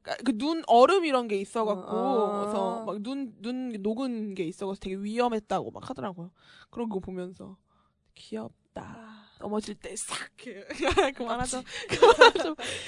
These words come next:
Speaker 1: 뭐 그런 것도 있고, 어렸을 때 뭐, 아, 그리고 뭐, 뭐 하여튼 앤티크 때까지만 해도 아직 변성기가 오지 않은 진짜 애기? 거의 초-,
Speaker 2: 그때 이때는 완전 초등학생이었어요.
Speaker 1: 네, 초등학교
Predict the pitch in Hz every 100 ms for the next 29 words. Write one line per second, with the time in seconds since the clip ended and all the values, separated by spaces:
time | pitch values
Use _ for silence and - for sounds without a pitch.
0 | - - - 220 226 285 294 277 247 220
1 | 220 233 214 - 208 _ 226 226 233 196
2 | 202 - - - - 220 254 381 - 349
3 | 330 302 240 220 214 202 - - - 269
4 | 277 320 330 311 226 208 - _ _ _
5 | _ _ _ _ _ _ _ _ - 247
6 | 294 359 240 269 381 381 392 - 359 359
7 | 339 359 359 302 311 294 208 208 _ _
8 | - 247 247 240 233 302 294 233 202 202
9 | 190 190 - 220 208 196 214 214 440 571
10 | - 233 226 - 381 381 294 381 254 277
11 | 349 453 - 349 220 202 202 196 190 196
12 | 392 403 214